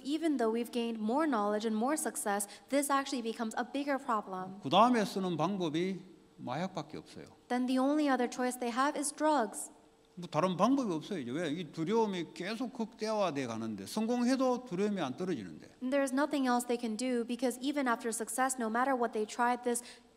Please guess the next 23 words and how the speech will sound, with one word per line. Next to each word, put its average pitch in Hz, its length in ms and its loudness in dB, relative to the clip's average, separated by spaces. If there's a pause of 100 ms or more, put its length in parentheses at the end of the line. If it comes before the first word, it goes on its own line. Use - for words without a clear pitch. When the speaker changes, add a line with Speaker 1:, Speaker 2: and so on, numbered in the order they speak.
(180)
Speaker 1:
uh, 208 100 4 (120)
fear 277 360 4
becomes 240 400 -2
more 226 240 2
Speaker 2:
이미 208 120 2
Speaker 1:
extreme. 214 640 4
Speaker 2:
이게 190 320 0
정신 139 500 2
문제로 170 640 0
두려움이 135 440 0
표출되기 139 720 -4
시작하잖아요. 85 580 -12 (200)
Speaker 1:
And 240 180 0
now 262 240 6
we 240 160 2
are 240 80 2
even 254 340 -2
seeing 226 280 -4
mental 226 340 -2
illnesses 262 600 0
regarding 220 480 0
this 220 200 -4
fear. 220 360 -2